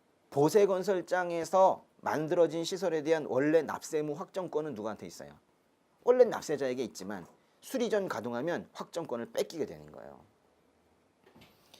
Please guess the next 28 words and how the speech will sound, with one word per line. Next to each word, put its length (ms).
그 100
다음에요, 320
삼 460
호에 240
보니까 520
보세구역에 680
반입된 400
물품이, 640
여긴 200
중요한 420
게 160
이건 280
거의 180
범죄인데요. 800
보세요. 380
수리 400
전에 200
반출됐대요. 840
여기 120
밑줄. 280
이게 100
말이 280
됩니까? 500
통관이 400
완료되기 400
전에 160
가져나갔다는 760
거. 240